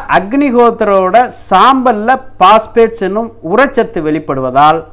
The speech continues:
விவசாயத்தில் செழுமை, அமோக விளைச்சல், மனிதகுல வாழ்வில் நீண்ட ஆயுள், நீடித்த ஆரோக்கியம்,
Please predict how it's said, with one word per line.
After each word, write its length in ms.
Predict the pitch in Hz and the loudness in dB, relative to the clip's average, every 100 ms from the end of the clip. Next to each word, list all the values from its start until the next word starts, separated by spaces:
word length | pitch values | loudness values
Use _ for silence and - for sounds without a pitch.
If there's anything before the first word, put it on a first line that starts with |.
| - - - - - | -20 -20 -20 -20 -6
விவசாயத்தில் 760 | 180 269 269 262 214 175 220 233 - - | 0 0 4 4 4 2 -6 -6 -14 -14
செழுமை, 420 | - 190 214 180 143 - - - - - - 147 | -4 -2 0 -2 -4 -8 -20 -20 -20 -20 -6 0
அமோக 540 | 208 262 277 277 277 240 | 4 6 6 6 4 0
விளைச்சல், 480 | 175 220 226 208 123 - - - 165 | 0 0 0 -2 -6 -8 -20 -4 0
மனிதகுல 580 | 220 277 285 262 220 208 156 | 2 2 0 2 2 2 4
வாழ்வில் 400 | 185 196 214 247 170 | 4 4 0 -6 -4
நீண்ட 320 | 196 233 240 220 175 | -2 -2 2 4 4
ஆயுள், 240 | 180 220 220 | 4 0 -2
நீடித்த 360 | 190 226 233 - 214 175 | -2 -2 -6 0 4 6
ஆரோக்கியம், 440 | 180 214 208 247 | 4 2 0 -4